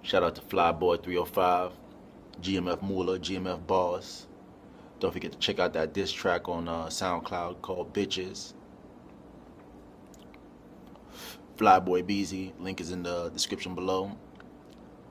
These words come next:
But, um, yeah, real,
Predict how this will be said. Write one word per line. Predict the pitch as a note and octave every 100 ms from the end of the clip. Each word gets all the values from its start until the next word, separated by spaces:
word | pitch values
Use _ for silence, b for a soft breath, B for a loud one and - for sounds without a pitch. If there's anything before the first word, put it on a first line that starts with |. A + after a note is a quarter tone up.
| - - - - - - B B B B - - - - - - - - -
But, | F2+ F2
um, | E2+ E2+
yeah, | F2+
real, | E2 G2+